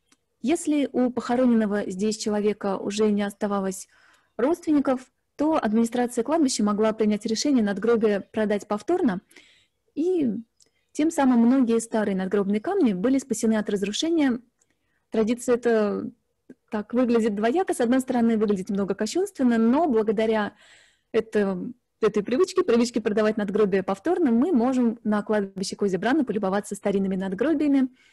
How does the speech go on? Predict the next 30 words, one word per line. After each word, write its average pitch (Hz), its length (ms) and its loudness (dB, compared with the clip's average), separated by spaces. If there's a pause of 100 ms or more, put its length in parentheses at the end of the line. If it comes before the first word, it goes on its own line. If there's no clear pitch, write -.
(960)
похожих 294 600 -2
на 208 240 -2
других 185 380 -2
кладбищах, 208 680 -2
многих 220 540 0
похожих 226 480 2
на 208 160 -2
те, 233 180 2
что 226 200 -4
на 202 80 -2
кладбище 208 360 -2
Козья 208 240 0
Брана, 240 320 2
на 226 220 -2
других 220 260 2
кладбищах 185 460 -6
нет. 190 300 -2 (1080)
И 392 220 2 (220)
первое 233 400 0
из 196 220 -4
надгробий, 285 560 -2 (180)
первое 240 260 4
из 214 80 0
интересных 202 460 0
захоронений, 214 540 0
о 185 40 -6
которых 202 300 -6
мы 202 80 -2
сегодня 190 320 -4
поговорим, 220 480 -4